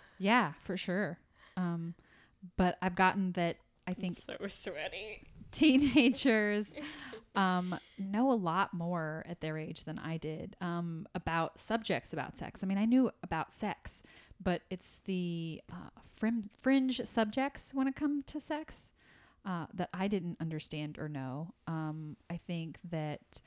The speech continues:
Speaker 1: I also learned that they definitely know a lot more about queer culture than I did at their age, which I think is wonderful. Um, so it was
Speaker 2: What can
Speaker 1: good.
Speaker 2: I say? We're just fabulous.
Speaker 1: That's right. You guys, you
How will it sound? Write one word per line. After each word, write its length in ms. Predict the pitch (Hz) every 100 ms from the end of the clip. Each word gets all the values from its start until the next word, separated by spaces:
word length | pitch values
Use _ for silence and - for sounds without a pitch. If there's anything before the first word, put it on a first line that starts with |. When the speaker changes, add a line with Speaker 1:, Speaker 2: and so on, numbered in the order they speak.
| - _ _ _ _ -
Speaker 1:
I 140 | 160 151
also 300 | 156 - 160
learned 360 | 156 147 156 -
that 160 | -
they 220 | 165 170 - -
definitely 440 | 208 - 180 165
know 200 | 160 156
a 80 | 147
lot 220 | 147 151
more 160 | 160 151
about 280 | 151 147 -
queer 400 | - 170 160 151
culture 600 | - 160 160 - - - _ _
than 220 | 175 165 -
I 160 | 131
did 300 | - - - 160 _ 160
at 100 | -
their 200 | 123 -
age, 340 | - - 170
which 200 | - 175 - -
I 280 | 196 202
think 260 | 185 165 156
is 140 | 143
wonderful. 540 | 147 147 - - - 165 _ - - - _ _ -
Um, 280 | 165 - - 175 _ _ _
so 400 | - 160 143 -
it 60 | 220
was 100 | 262
Speaker 2:
What 40 |
can 100 | 247
Speaker 1:
good. 60 | 220
Speaker 2:
I 80 | 220
say? 260 | - 226 208
We're 140 | 185
just 280 | 220 226 -
fabulous. 840 | 180 185 202 180 - 220 - - - -
Speaker 1:
That's 300 | 160 - 170
right. 300 | 151 147 -
You 160 | 170 160
guys, 260 | 147 156 - 180 170
you 160 | 165